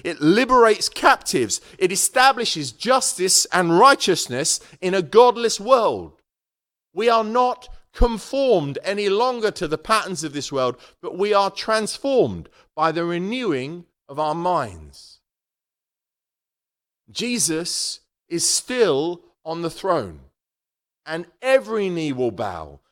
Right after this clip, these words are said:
and all rulers and authorities will submit to him.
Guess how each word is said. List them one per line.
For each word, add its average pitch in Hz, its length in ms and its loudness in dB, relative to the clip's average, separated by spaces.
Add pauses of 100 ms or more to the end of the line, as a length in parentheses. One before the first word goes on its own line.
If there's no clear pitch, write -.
(120)
and 196 200 -2
all 294 380 2
rulers 156 440 0
and 127 100 -8
authorities 113 720 -8
will 101 80 -14
submit - 480 -16
to 110 100 -18
him. 87 280 -20